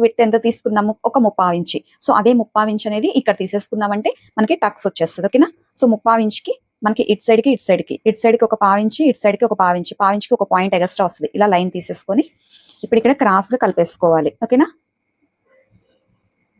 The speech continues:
So నెక్స్ట్ ఇటు సైడ్ కూడా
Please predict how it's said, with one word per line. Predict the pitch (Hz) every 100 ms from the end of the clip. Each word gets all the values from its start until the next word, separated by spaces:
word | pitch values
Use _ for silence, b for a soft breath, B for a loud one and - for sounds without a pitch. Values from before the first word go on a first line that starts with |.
| _ _ _ _ _ _ _ _ _ _ _ _ _ _ _ _ _ - _ _ _ _ _ _ _ -
So | 240 226
నెక్స్ట్ | 202 - 262
ఇటు | 208 -
సైడ్ | 175 160
కూడా | 147